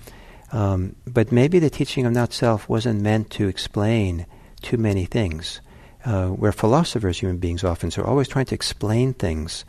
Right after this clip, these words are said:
and make things line up in an explanatory way. And perhaps this freedom that the Buddhism is looking for doesn't need everything explained. And, um, and so we discover this door of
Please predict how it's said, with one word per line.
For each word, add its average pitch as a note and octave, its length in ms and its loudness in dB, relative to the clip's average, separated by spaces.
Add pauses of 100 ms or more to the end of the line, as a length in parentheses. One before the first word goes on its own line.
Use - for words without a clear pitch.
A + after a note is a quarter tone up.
(360)
and G2+ 220 0
make G#2+ 160 4
things G#2 320 0
line G2+ 260 4
up G#2 220 0
in F2+ 80 0
an F2+ 100 0
explanatory F#2+ 720 -2
way. F#2+ 400 0 (580)
And G#2+ 180 0
perhaps A#2+ 420 4
this G#2 120 -2
freedom B2+ 560 2
that F2+ 140 -2
the G2+ 80 -2
Buddhism G2 400 -2
is F#2 80 -2
looking G#2+ 260 -2
for F2 400 -2 (500)
doesn't D3 320 2
need C#3 240 4
everything G#2+ 520 0
explained. F#2+ 680 -4 (800)
And, G2 260 2
um, F2+ 460 0 (180)
and A2+ 220 -2
so F#2 540 0 (380)
we G#2 100 0
discover A#2+ 640 4 (260)
this - 240 -2
door G#2+ 500 4
of F#2+ 520 -6